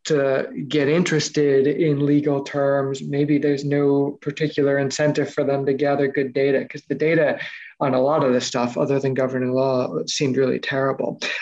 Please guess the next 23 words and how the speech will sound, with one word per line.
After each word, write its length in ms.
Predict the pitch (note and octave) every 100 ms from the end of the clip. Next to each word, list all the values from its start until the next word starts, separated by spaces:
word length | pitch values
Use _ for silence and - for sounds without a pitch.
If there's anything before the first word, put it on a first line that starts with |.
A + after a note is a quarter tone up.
| -
Um, 240 | F3+ F3 - - - -
am 180 | G3+ G3
I, 440 | A3+ C4 C#4 - - - - _ - - _ _ _
am 160 | B3 A3+
I 140 | C#4+
right 440 | D4 B3 A3+ C4 -
to 100 | B3
think 280 | A#3+ A#3+ A3+
that 240 | G3+ - -
in 200 | F#3 E3+
many 260 | F#3 G#3
cases, 640 | G#3 G#3+ G#3+ - A3 G#3 G4 - _ _
this 380 | - E3+ D3+ G#3+
is 100 | A3+
kind 220 | - C4
of 100 | A3
a 60 | F#3
long-term 1300 | D3+ C#3 D3 D#3 E3 E3+ D#3 - E3+ E3 D#3 D3+ -
project 880 | - D3 D3 D#3 G3 G#3 - - - _ - -
for, 760 | F#3 F3 F3 F3 F3 F3 F3 - _ _ -
um, 500 | F3 E3+ E3 E3 F3 - - _ - F3 D#3
finance 560 | - F#3 F3+ F3+ F3+ F#3+
officials 760 | - F#3+ - F#3+ F3+ F3 E3+